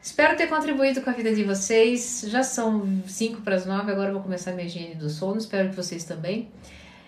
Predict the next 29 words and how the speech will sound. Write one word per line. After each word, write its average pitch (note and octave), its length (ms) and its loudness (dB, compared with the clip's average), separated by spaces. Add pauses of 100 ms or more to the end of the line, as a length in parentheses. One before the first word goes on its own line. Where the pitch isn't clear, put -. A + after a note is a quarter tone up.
(100)
É, F3 560 6
se - 340 -2
cuidem, G#3+ 500 2
tenham G3 200 0
uma F#3 120 2
excelente F#3+ 640 -4
noite. F3+ 600 -6
E A3 100 -4
assim B3 280 -2
que A3 140 -8
der, F#3+ 400 0 (460)
eu F#3 480 -2 (160)
volto F3+ 340 0
aqui. - 320 -12 (240)
Rapidinho A3+ 640 -2
pra G#3+ 120 -4
finalizar, F#3+ 720 -2 (420)
eu C#4 80 2
atendo B3+ 340 2
online, G3+ 500 0
mas, G3+ 180 0
ah, G#3 180 0
infelizmente G#3+ 640 -2
agora G#3 260 -2
somente A3+ 400 -4
em A3 40 -2
filas A3 320 -4
de A3 60 -2
espera. F#3+ 500 -2